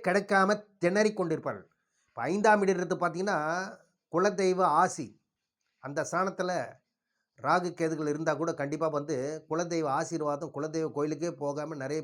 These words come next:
பேர் குலதெய்வ ஆசீர்வாதம் எல்லாமே தவிப்பாங்க, திணறுவாங்க. ஐந்தாம் இடத்து முடிவு எடுக்கக்கூடிய ஸ்தானம் சார், காதலை சொல்லக்கூடிய ஸ்தானம். அந்த இடம் கெட்டு போயிடுச்சுன்னா உங்களுடைய மனசே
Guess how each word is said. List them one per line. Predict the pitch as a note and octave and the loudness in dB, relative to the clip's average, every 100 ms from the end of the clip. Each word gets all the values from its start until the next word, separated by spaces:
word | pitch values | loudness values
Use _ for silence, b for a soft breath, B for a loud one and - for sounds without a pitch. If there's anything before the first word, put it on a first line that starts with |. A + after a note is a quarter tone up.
| D3+ | -6
பேர் | D3 D3 | -8 -8
குலதெய்வ | C3+ D#3+ D#3+ C#3 | -8 -6 -4 -2
ஆசீர்வாதம் | D3+ D#3 D3 C#3 | -4 -6 -8 -8
எல்லாமே | C#3 D3+ D#3+ C#3 | -8 -8 -10 -10
தவிப்பாங்க, | D#3 F#3 E3+ C#3 F#2 | -12 -10 -10 -10 -12
திணறுவாங்க. | C3 E3+ F3 D3 - _ _ _ _ _ _ _ _ | -12 -10 -10 -12 -16 _ _ _ _ _ _ _ _
ஐந்தாம் | C3+ F3 F#3+ F#3 | -4 2 4 4
இடத்து | E3 D#3+ D#3 D#3+ | 0 0 -2 0
முடிவு | F#3+ A3 F#3 | 2 6 6
எடுக்கக்கூடிய | G3 G3+ G3+ G3 F3 D3 | 6 4 0 0 -2 -2
ஸ்தானம் | D3 C3+ - | -4 -6 -8
சார், | G2+ G2+ _ _ _ - | -14 -16 _ _ _ -4
காதலை | C3+ F#3 G3 G3 G3 F3 | 2 4 4 2 0 -2
சொல்லக்கூடிய | D#3+ D3+ C#3+ B2 | -4 -4 -8 -8
ஸ்தானம். | C3 A#2+ G2 | -10 -14 -12
அந்த | C3 C#3+ | -10 -8
இடம் | C#3 | -6
கெட்டு | D#3 D3+ C3+ | -6 -6 -6
போயிடுச்சுன்னா | D3+ C3+ D3+ G3+ G2+ - _ _ _ _ _ C3+ | -6 -8 -8 -8 -10 -14 _ _ _ _ _ -4
உங்களுடைய | D3+ E3 D#3 C#3 B2+ | 0 2 4 2 0
மனசே | D3+ G#3+ A3+ A#3+ | 2 4 6 6